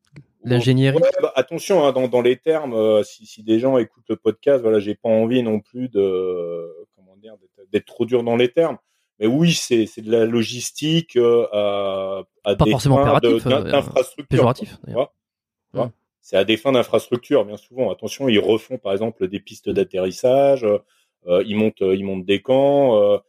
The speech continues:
Speaker 1: éventuellement, ils peuvent faire des aides au franchissement, par exemple, pour des véhicules blindés, des trucs comme ça, tu vois. Bon,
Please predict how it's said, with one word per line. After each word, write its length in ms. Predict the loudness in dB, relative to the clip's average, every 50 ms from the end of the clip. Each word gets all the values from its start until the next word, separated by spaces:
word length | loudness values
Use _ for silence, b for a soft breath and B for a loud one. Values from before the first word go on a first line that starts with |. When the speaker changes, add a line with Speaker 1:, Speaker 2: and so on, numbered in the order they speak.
| _ _ _
Speaker 1:
éventuellement, 580 | -4 -2 -2 -2 0 0 0 0 2 2 2
ils 100 | 2 0
peuvent 180 | -4 -8 -8 -8
faire 300 | _ _ 0 0 0 0
des 240 | -4 -8 -4 0 0
aides 140 | 0 2 0
au 60 | -2
franchissement, 760 | -2 -2 -4 -4 -4 -4 -12 -14 -12 -4 0 0 2 2 0
par 180 | -2 -2 -2 -2
exemple, 380 | -2 0 0 -4 -2 -4 -8 -6
pour 160 | -6 -2 -2
des 80 | -2
véhicules 360 | -2 -2 -4 -8 -8 -12 -16 -6
blindés, 360 | -2 -2 0 2 4 2 2
des 140 | 0 -4 -10
trucs 160 | _ _ _
comme 120 | -10 -4
ça, 200 | 0 0 0 0
tu 60 | 0 _
vois. 140 | -8 -8 -8
Bon, 120 | -8 -16